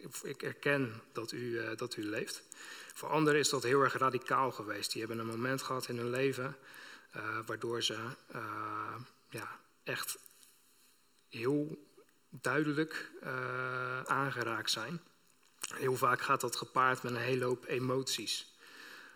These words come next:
Ehm, ik vond, vind het heel, eh, mooi hoe Andrew Womack dat schrijft. Andrew Womack is iemand die heel veel boekjes heeft geschreven over een hele hoop onderwerpen. Echt een hele grote man van God. En hij zei, "Toen ik,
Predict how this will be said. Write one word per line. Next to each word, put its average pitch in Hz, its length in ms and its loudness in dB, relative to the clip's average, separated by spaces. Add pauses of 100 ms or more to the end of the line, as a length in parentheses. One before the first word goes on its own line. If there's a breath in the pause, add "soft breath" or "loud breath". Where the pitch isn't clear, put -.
(120 loud breath)
Ehm, 107 440 -6 (600 loud breath)
ik - 80 -10
vond, 131 240 2 (300)
vind - 220 0
het 120 100 -2
heel, 143 420 6
eh, 123 600 -4 (720)
mooi 131 440 4
hoe 131 260 -2
Andrew 123 400 2
Womack 131 440 4
dat 110 140 -2
schrijft. 101 420 -2
Andrew 120 300 0
Womack 131 360 0
is 117 300 -6
iemand 123 320 -2
die 110 100 -4
heel 127 160 4
veel 123 180 -2
boekjes 131 360 -2
heeft 120 180 -2
geschreven 120 640 -2 (440 loud breath)
over 110 220 -4
een 110 60 -4
hele 131 220 6
hoop 127 200 2
onderwerpen. 117 720 2 (640 loud breath)
Echt - 180 -6
een 113 60 -4
hele 123 200 0
grote 117 480 -2 (200)
man 123 280 -2
van 104 120 -8
God. - 340 -2
En 113 120 -4
hij 127 200 4
zei, 131 420 2
"Toen 135 200 2
ik, - 280 -2